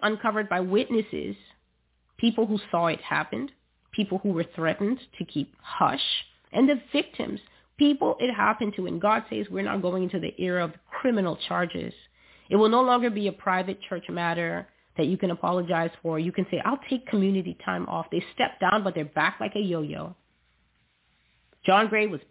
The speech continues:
back like a yo-yo. Chris Hill was back like a yo-yo.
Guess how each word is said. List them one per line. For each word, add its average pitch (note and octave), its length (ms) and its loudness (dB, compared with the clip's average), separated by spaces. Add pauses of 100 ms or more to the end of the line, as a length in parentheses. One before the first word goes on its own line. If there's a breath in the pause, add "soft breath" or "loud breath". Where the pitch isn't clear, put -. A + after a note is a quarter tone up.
back F#3 280 2
like G3+ 200 -2
a G#3+ 60 -2
yo-yo. D#3 520 -6 (1900)
Chris C4 300 4
Hill A3 240 0
was E3 160 -4 (180)
back E3+ 260 2
like F#3+ 200 0
a G#3 40 2
yo-yo. D#3 580 -4